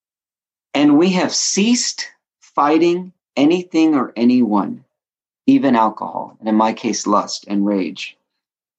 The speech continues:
For by this time, sanity will have returned. We will seldom be interested in acting out. If tempted, we recoil from it as if from a hot flame.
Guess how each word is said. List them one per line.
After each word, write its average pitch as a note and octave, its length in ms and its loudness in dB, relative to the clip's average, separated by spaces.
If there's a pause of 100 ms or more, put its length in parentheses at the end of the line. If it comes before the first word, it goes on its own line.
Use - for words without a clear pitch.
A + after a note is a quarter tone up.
(140)
For C#3 180 2
by A#2+ 200 2
this D#3 340 0
time, C3+ 540 -2 (220)
sanity D#3 640 0
will C3+ 220 0
have B2 200 -4
returned. A#2 760 -4 (720)
We D3 140 4
will D4+ 160 2
seldom G#3+ 640 0
be F3 120 2
interested C3+ 720 -4
in A2 120 -2
acting A2 400 -2
out. G#2 340 -4 (920)
If G3 260 0
tempted, B2+ 720 -2 (640)
we D#3 180 2
recoil F#3+ 800 0
from C#3 340 2
it C#3 180 -2 (160)
as C#3 260 0
if G3 220 0
from D3 240 0
a A#2 100 2
hot - 420 -2
flame. G#2 640 -6